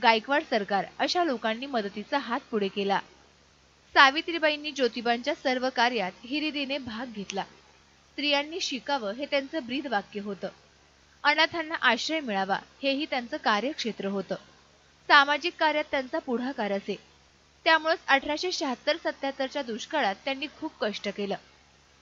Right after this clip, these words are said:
इसवी सन अठराशे शहाण्णव सत्त्याण्णव दरम्यान पुणे आणि परिसरात प्लेगच्या साथीनं धुमाकूळ घातला.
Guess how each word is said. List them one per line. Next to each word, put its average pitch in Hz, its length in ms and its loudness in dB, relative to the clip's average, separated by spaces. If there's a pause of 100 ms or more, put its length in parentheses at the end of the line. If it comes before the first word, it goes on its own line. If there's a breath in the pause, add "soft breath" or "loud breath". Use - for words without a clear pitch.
(260)
इसवी 311 300 -2
सन 359 240 -4
अठराशे 285 460 0
शहाण्णव 277 460 -2
सत्त्याण्णव 254 480 0
दरम्यान 220 420 -2 (320)
पुणे 320 240 0
आणि 339 220 0
परिसरात 240 580 2 (180)
प्लेगच्या 294 380 0
साथीनं 269 500 0
धुमाकूळ 226 480 -2
घातला. 202 300 -2